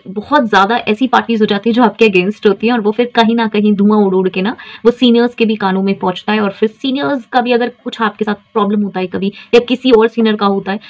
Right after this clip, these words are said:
तो अब क्या होता है कि वो फिर ये सारी चीजों को target किया जाता है बार बार और आपसे questioning की जाती है। तो चाहे आपके कलीग्स हो, employees हो, managers हो, owners हो, employers हो, कोई भी हो,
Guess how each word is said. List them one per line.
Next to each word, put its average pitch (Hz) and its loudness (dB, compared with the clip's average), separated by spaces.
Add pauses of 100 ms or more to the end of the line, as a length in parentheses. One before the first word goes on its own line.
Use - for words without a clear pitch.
(160)
तो 277 0
अब 254 2
क्या 277 0
होता 247 2
है 254 4
कि 262 -2
वो 247 2 (120)
फिर 262 4
ये 247 4
सारी 226 2
चीजों 208 0
को 220 0
target 196 0
किया 202 0
जाता 196 -4
है 202 -2
बार 185 -4
बार 190 0
और 190 -8
आपसे 185 -6
questioning 214 -2
की 202 -12
जाती 180 -6
है। 196 -14 (300)
तो 349 2 (160)
चाहे 311 -2
आपके 262 -2
कलीग्स 233 0
हो, 233 0
employees 226 0
हो, 226 0
managers 214 -6
हो, 226 0
owners 233 0
हो, 220 0
employers 214 0
हो, 240 -2
कोई 240 -12
भी 233 -8
हो, 170 -10